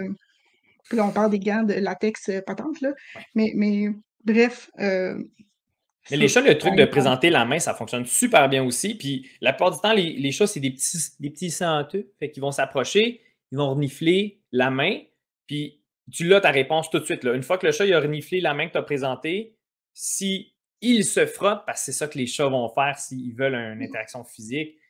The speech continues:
Speaker 2: ils vont se frotter les joues dessus. Fait que ça, tu, t'as ton signal clair, comme le chien qui vient chercher avec son museau ta main, c'est la même affaire, mais chez le chat. Puis là, OK, parfait, tu peux flatter.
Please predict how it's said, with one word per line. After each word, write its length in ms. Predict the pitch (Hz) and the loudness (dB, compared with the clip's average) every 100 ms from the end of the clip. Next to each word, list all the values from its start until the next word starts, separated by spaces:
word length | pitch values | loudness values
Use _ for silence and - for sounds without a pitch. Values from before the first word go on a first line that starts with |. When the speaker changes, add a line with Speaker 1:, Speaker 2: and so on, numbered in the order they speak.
| - | -12
Speaker 2:
ils 100 | 123 | -6
vont 180 | 170 | -4
se 100 | 185 | -4
frotter 300 | - 147 - | -4 -4 -2
les 200 | 160 143 | -2 -2
joues 160 | 131 165 | -2 -2
dessus. 480 | 143 131 - 185 - _ _ | 0 0 -2 -8 -10 _ _
Fait 120 | 120 | -14
que 80 | - | -10
ça, 260 | - 180 180 | 0 2 2
tu, 80 | - - _ _ _ | 0 -18 _ _ _
t'as 100 | - | -8
ton 140 | 127 139 | -4 -4
signal 320 | - 139 - | -2 0 2
clair, 460 | 156 147 151 160 - _ _ - | 4 4 6 2 -2 _ _ 2
comme 220 | 165 156 | 2 2
le 80 | 127 | -2
chien 180 | - 143 | -2 -6
qui 80 | 147 | -6
vient 80 | |
chercher 380 | 135 123 - 147 | -8 -8 -4 0
avec 160 | 131 123 | 0 -2
son 140 | - | -6
museau 240 | 123 117 131 | -10 -8 -8
ta 160 | 131 | -6
main, 260 | 120 120 135 - _ _ | -8 -8 -12 -16 _ _
c'est 140 | - 120 | -10 -6
la 120 | 113 | -4
même 200 | 131 143 | -2 -2
affaire, 320 | 139 131 127 | 0 0 -2
mais 180 | 117 92 | -6 -12
chez 160 | - 123 | -12 -10
le 100 | 107 | -8
chat. 460 | - 196 254 - _ _ _ | -2 0 0 -4 _ _ _
Puis 100 | 127 | 0
là, 200 | 147 143 | 2 2
OK, 220 | - - 131 | -4 -8 -8
parfait, 340 | 113 - 139 | -8 -6 -6
tu 120 | 143 | -6
peux 120 | - 135 | -8 -6
flatter. 600 | 113 101 151 156 156 | -6 -6 -6 -6 -8